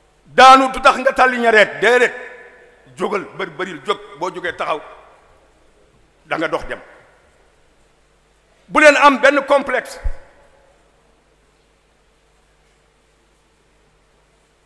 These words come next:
Fa inna fi zalika falyatanafasil mutanafisuun.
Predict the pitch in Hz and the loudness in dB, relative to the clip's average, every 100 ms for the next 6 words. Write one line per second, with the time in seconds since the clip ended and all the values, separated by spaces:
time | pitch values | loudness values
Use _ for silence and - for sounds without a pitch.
0 | _ _ _ _ 226 240 226 233 240 233 | _ _ _ _ -16 -12 -8 -8 -10 -2
1 | 247 254 247 214 180 - - - _ _ | 2 2 0 -6 -6 -12 -20 -20 _ _
2 | - - 262 233 247 247 233 247 240 240 | -8 -4 -4 -2 -4 -4 -4 -4 -4 -6
3 | 240 262 202 220 240 262 247 254 - 285 | -10 -12 -10 -4 0 2 2 -2 -6 -6
4 | 277 | -6